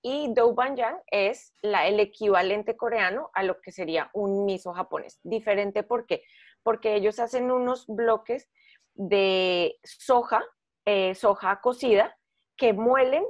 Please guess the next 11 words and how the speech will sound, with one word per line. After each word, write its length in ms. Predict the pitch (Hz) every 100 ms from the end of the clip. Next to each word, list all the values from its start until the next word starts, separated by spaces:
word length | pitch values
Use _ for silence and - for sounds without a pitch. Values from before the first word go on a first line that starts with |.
| -
y 100 | 247
luego 340 | 226 196 190
hacen 240 | 196 208 233
como 200 | 240 226
unos 240 | 196 196
ladrillos 760 | 196 180 180 185 220 185 220 -
de 160 | 208 208
esa 220 | 190 220
soja 420 | 233 208 208 - _ _ _ -
que 200 | 214 196
cuelgan 520 | 220 220 208 240